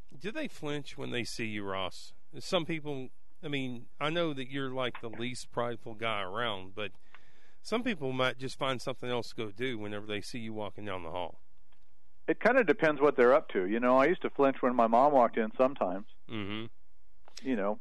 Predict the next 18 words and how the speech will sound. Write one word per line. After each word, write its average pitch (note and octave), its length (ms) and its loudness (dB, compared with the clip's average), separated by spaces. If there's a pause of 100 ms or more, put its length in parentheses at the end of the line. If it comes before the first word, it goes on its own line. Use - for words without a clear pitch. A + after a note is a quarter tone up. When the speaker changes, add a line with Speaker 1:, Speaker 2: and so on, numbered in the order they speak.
(160)
Speaker 1:
Like, D3+ 180 0
I've, G#3 160 4
Speaker 2:
you G3 60 0
know A3 80 8
Speaker 1:
I've A#3 80 6
Speaker 2:
how - 100 8
Speaker 1:
walked B3+ 200 8
Speaker 2:
that G#3 60 2
Speaker 1:
down G#3 200 2
into F3+ 160 -2
the C#3 100 -4
Capitol D3+ 480 -2
basement B2 640 -4 (100)
with, C3+ 280 -4 (640)
with D3+ 220 -4
Pete D3+ 260 -4
Laney C#3 340 -2
before, G#3+ 520 -4